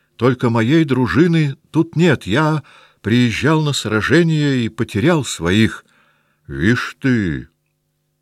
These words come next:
сказал один из солдат. Другой солдат покачал головой.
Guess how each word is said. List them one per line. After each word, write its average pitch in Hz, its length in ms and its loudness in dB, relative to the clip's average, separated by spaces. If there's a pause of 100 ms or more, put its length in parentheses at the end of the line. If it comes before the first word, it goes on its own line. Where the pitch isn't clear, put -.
(140)
сказал 78 640 -4
один 80 300 -2
из 71 100 -10
солдат. 76 540 -8 (800)
Другой 76 380 -4
солдат 82 500 -4
покачал 78 500 -6
головой. 71 540 -6